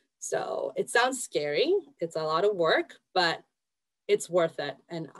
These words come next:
that's what I enjoy the most, because I get to choose where I wanna focus my efforts for each one of the assessments, 'cause a lot of times we get to choose where we wanna focus on. And now this one is a big sentence, I'm sorry about this.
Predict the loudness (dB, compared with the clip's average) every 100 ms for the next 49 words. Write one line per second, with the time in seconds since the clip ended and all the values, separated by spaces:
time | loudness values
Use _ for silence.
0 | -8 0 0 0 2 2 0 -2 -2 -2
1 | -2 -8 -10 -10 -12 -6 -6 -2 -2 -2
2 | -2 -4 -4 2 4 4 0 _ _ _
3 | _ 0 4 6 6 2 2 2 2 -2
4 | 0 0 0 0 -2 -2 -2 -2 -2 -6
5 | -4 -4 -4 -2 -4 -4 -6 -4 -4 -2
6 | -2 -4 -4 -4 -4 -2 -2 -4 -8 -12
7 | -2 2 2 0 -4 -4 -6 -10 -8 -8
8 | -8 -10 -8 -8 -10 -16 _ _ _ _
9 | _ _ 0 4 4 2 0 -8 _ _
10 | _ _ _ 0 4 6 6 6 4 6
11 | 4 4 0 0 0 0 0 -2 -2 -4
12 | -2 -2 -2